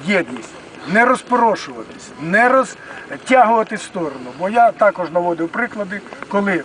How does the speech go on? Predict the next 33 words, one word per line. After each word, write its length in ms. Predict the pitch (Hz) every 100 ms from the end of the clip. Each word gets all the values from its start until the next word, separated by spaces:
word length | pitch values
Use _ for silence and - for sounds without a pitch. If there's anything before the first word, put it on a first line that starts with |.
| -
пробували, 600 | 208 208 160 160 151 127 - - -
бо 60 | 220
є 100 | 254
така 340 | 196 - - - - -
істина, 480 | 214 185 - 143 -
розділяй 480 | 202 165 220 240 202
власний. 380 | 165 - - - - - -
Як 140 | 170
пробували 440 | 214 220 196 190 185
розділити 540 | 175 147 180 170 160
нашу 340 | 151 233 226 240
міську 320 | 233 - 240
раду, 340 | 226 226 220 - - - - - - -
от, 240 | 175 180 -
це 140 | 247
не 80 | 240
вдалося, 500 | 180 202 233 - 170 139
більшість 460 | 220 226 - 170 -
все 160 | 185
одно 340 | 190 170 151 120 - - - 180
є, 220 | 226 247 - - - -
і 80 | 160
ця 200 | - 190
більшість, 580 | 165 262 247 254 220 - - -
я 200 | 151 - - -
більше 280 | 254 233 226
як 80 | -
впевнений, 480 | 214 208 196 175
буде 240 | 160 175 170
приймати 560 | 175 165 170 160 151
рішення 480 | 151 226 - 208 202 - - 135
на 120 | 151
користь 460 | - 185 185 180